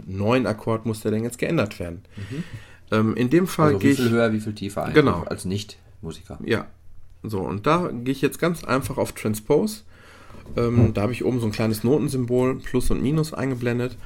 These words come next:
Speaker 1: Und da mache ich jetzt in Halbtonschritten, gehe ich auf Plus, auf Minus.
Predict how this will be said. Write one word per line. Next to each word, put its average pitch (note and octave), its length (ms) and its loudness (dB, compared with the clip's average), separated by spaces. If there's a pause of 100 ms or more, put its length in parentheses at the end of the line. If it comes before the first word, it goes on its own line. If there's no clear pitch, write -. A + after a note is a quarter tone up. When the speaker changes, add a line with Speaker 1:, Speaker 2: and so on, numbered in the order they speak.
(360)
Speaker 1:
Und D#3+ 140 0
da C3+ 80 6
mache B2+ 180 6
ich C3 80 -2
jetzt A#2 180 0
in G2+ 200 -2
Halbtonschritten, - 840 8 (680)
gehe A2+ 120 2
ich A2 120 -2
auf - 140 -2
Plus, G#3 360 0 (1600)
auf G2+ 200 -6
Minus. C3+ 440 -2